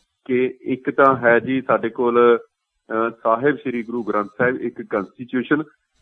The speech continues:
ਖਾਲਿਸਤਾਨ ਦਾ ਲਾ ਲਗਾ, ਲਗਾ ਲਓ ਉਹਨੂੰ, ਚਾਹੇ ਖਾਲਸਾ ਰਾਜ ਦਾ ਲਗਾ ਲਓ, ਜਿਸ constitution ਦੇ ਆਧਾਰ ਤੇ ਮਹਾਰਾਜਾ ਰਣਜੀਤ ਸਿੰਘ ਨੇ ਰਾਜ, ਅਹ, ਆਪਣਾ ਕਾਇਮ ਕੀਤਾ।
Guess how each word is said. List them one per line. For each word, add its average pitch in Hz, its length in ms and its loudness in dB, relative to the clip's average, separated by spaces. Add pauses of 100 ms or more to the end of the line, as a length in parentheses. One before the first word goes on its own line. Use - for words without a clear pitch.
ਖਾਲਿਸਤਾਨ 123 560 2
ਦਾ 135 120 4
ਲਾ 131 120 4
ਲਗਾ, 131 280 0 (100)
ਲਗਾ 117 240 0
ਲਓ 135 160 -2
ਉਹਨੂੰ, 143 180 -8
ਚਾਹੇ 127 260 -6
ਖਾਲਸਾ 113 480 -4
ਰਾਜ 120 200 -2
ਦਾ 131 60 -6
ਲਗਾ 127 220 -4
ਲਓ, 135 120 -6 (460)
ਜਿਸ 156 320 -4 (240)
constitution 127 760 -6
ਦੇ 135 380 4
ਆਧਾਰ 120 380 6
ਤੇ 123 460 0 (340)
ਮਹਾਰਾਜਾ 113 520 -2
ਰਣਜੀਤ 110 460 -6
ਸਿੰਘ 127 160 -10
ਨੇ 127 100 -2
ਰਾਜ, 101 240 2
ਅਹ, - 360 -14
ਆਪਣਾ 104 540 -4
ਕਾਇਮ 98 300 -2
ਕੀਤਾ। 90 320 -4